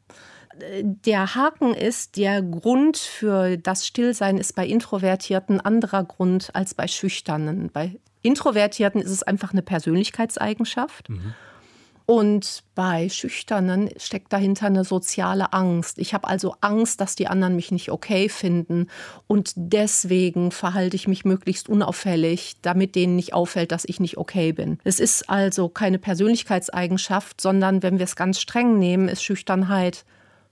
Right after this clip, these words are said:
Speaker 1: sowas wie eine Angststörung.
Speaker 2: Mhm. Umso interessanter, wenn eine Schüchterne wie, äh, Adina dann sagt, dass sie gerne alleine auf Partys geht, um dann da in Kontakt zu kommen mit anderen Menschen.
Speaker 1: Ja,
Speaker 2: Ja.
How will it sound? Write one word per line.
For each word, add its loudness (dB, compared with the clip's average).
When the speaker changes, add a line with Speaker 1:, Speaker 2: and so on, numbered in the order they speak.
Speaker 1:
sowas -2
wie 0
eine 2
Angststörung. -2
Speaker 2:
Mhm. -10
Umso 0
interessanter, 0
wenn 2
eine 0
Schüchterne 0
wie, -2
äh, -4
Adina 0
dann 2
sagt, -2
dass -6
sie -6
gerne -2
alleine -2
auf -8
Partys -6
geht, -4
um -4
dann -2
da -2
in -4
Kontakt -4
zu 0
kommen -2
mit -2
anderen -4
Menschen. -10
Speaker 1:
Ja, 2
Speaker 2:
Ja. -4